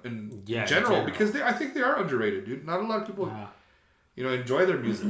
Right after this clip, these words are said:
Speaker 1: <clears throat> So great band. Go
Speaker 2: Yeah,
Speaker 1: for it.
Speaker 2: definitely.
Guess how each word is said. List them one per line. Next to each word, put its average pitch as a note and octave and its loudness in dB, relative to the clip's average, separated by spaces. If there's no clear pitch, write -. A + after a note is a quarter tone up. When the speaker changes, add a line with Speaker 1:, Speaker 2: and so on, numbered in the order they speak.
Speaker 1:
<clears throat> D3+ -2
So F#2+ -14
great C#3 -4
band. G#2 -2
Go B2 0
Speaker 2:
Yeah, A#2+ 2
Speaker 1:
for - -8
it. - -18
Speaker 2:
definitely. A2+ -6